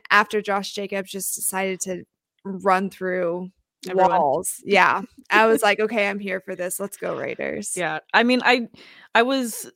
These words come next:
Speaker 2: so kind of footballed out by the end of the day 'cause I was just on top of every single game. And then I was so exhausted after going through overtime with the Steelers game. And we'll get to that,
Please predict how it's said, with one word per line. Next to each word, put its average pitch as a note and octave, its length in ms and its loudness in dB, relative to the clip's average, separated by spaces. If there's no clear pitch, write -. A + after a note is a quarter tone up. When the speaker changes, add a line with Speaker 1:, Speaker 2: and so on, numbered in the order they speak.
Speaker 2:
so B3 420 4
kind B3+ 220 -2
of G#3+ 100 -2
footballed A3+ 540 2
out G3+ 180 6
by G#3+ 140 4
the G#3+ 100 0
end G#3+ 140 -2
of G3+ 80 -4
the G#3 100 -2
day G3+ 300 0
'cause G3+ 160 -10
I F3+ 80 -2
was F3+ 180 -4
just F3+ 200 -8
on G3 200 0
top F#3+ 180 -4
of F#3+ 120 0
every F#3+ 200 0
single G3+ 280 -4
game. G3 280 0
And G3 80 -2
then F#3+ 100 -2
I F#3 120 2
was F#3 340 -4
so B3+ 320 4
exhausted G#3+ 560 4
after F#3+ 240 2
going F#3+ 240 0
through G3+ 180 0
overtime G3 520 0
with A#3 220 2
the C#4 80 -2
Steelers F3 500 -4
game. E3 160 -6
And D#3+ 100 -8
we'll G3+ 120 0
get G#3+ 200 2
to G#3+ 120 -8
that, F3 260 6